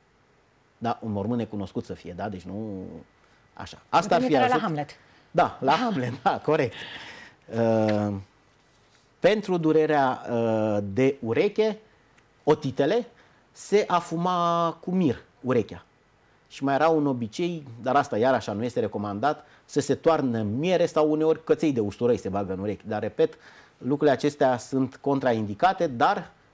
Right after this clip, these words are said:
Speaker 1: și în două mii douăzeci și patru sunt convins că sunt oameni care le aplică, deși nu au un substrat atât de benefic-, să zic, nu sunt chiar atâta în beneficiu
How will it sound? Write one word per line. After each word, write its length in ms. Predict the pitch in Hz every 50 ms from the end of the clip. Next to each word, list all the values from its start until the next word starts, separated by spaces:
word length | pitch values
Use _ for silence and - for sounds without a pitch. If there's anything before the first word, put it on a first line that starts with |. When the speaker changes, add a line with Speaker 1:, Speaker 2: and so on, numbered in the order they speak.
| _ -
Speaker 1:
și 260 | - - - 185 190
în 180 | 170 156 139
două 240 | 120 139 160 156 147
mii 160 | 127 139 151
douăzeci 540 | 143 120 135 147 147 131 117 110 123 113 -
și 180 | - - - 104
patru 460 | - - 160 175 170 - 170 156 - - - - - _ _
sunt 220 | - - 151 147
convins 400 | - 151 135 131 143 175 165 -
că 120 | - 143
sunt 220 | 123 - 147 127 -
oameni 240 | 147 143 143 135 123
care 200 | - 127 120 117
le 100 | 110 110
aplică, 380 | 101 - - 175 190 - 175
deși 400 | 151 135 123 110 - - 165 - - _ _ _ _
nu 340 | - 135 143 151 156 156 147 -
au 280 | 127 131 131 127 117 -
un 100 | 120 113
substrat 680 | - - 104 - - - - - - 120 123 123 - -
atât 320 | - - - - 131 123
de 300 | 110 110 110 113 110 104 95 104 101 98
benefic-, 500 | 98 120 117 120 110 104 - 110 - - _ _ _ _ _ _ _ _ _ _ _ _
să 120 | - - 110
zic, 200 | 107 123 123 -
nu 100 | 127 135
sunt 180 | 131 - 117
chiar 120 | - 127 117
atâta 400 | 113 - 123 117 - 113 113 - - - _ _ -
în 120 | - 117
beneficiu 580 | 117 120 113 110 107 - - 123 107 - - 113